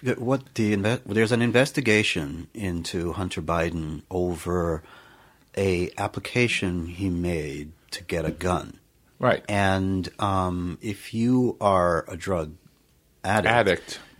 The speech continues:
Speaker 1: legally s-, you're not allowed to, to,
Speaker 2: Absolutely.
Speaker 1: to own a gun. Um, but then I'm thinking
Speaker 2: But Donald Trump overturned that law. He ma-, he made it okay for drug,
Speaker 1: <laughs>
Speaker 2: any mentally ill person to
Speaker 1: And I'm
Speaker 2: get a
Speaker 1: thinking,
Speaker 2: gun.
Speaker 1: okay,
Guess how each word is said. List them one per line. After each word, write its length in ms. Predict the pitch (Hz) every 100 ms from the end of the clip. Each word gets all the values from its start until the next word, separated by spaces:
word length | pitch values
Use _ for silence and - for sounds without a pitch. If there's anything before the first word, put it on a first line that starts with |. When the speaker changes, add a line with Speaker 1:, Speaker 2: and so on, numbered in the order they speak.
| _ -
Speaker 1:
legally 540 | 95 98 131 123 98
s-, 180 | 90 - -
you're 240 | 92 98 92
not 280 | 95 - - _
allowed 480 | 95 90 87 80 78
to, 240 | - 90 80
to, 200 | 76 78 -
Speaker 2:
Absolutely. 600 | 110 - - 95 101 90
Speaker 1:
to 40 | 98
own 200 | 87 87
a 60 |
gun. 340 | 101 127 71 - _ _ _ - - _ _ _
Um, 500 | 117 113 107 101 101 - _
but 260 | - 117
then 220 | 135 143 143
I'm 140 | 131
thinking 440 | 139 123 127 113
Speaker 2:
But 140 | 156 -
Donald 320 | 170 180 139
Trump 280 | - 170 -
overturned 640 | 143 135 127 - 180 180
that 280 | 165 127 120
law. 320 | 123 113 104
He 140 | 135 165
ma-, 140 | 160
he 180 | 143 190
made 220 | 190 175
it 100 | 165
okay 400 | 160 - - 190
for 160 | - 131
drug, 400 | 101 127 - - - -
Speaker 1:
<laughs> 260 | 156 - -
Speaker 2:
any 320 | 185 233 180
mentally 460 | 139 139 131 135 135
ill 220 | - 135
person 480 | 131 151 147 - 160
to 80 | 143
Speaker 1:
And 80 | 156
I'm 80 |
Speaker 2:
get 80 | 196
a 40 | 190
Speaker 1:
thinking, 200 | 160 160
Speaker 2:
gun. 140 | 147
Speaker 1:
okay, 300 | 151 151 127